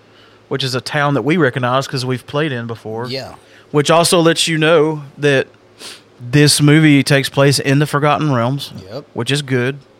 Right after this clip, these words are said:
Speaker 1: That's where I like to play. That's my planet of choice.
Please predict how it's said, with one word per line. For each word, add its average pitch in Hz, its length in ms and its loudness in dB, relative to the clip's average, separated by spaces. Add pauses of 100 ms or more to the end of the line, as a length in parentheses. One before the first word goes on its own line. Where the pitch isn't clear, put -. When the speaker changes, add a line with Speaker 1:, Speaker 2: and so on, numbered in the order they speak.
(360)
Speaker 1:
That's 120 240 -6
where 127 340 -2 (240)
I 123 120 -4
like 131 220 -2
to 139 60 -8
play. 135 380 -4 (920)
That's 120 220 -6
my 131 400 2 (1300)
planet 143 400 -2
of 127 100 -8
choice. 131 580 -6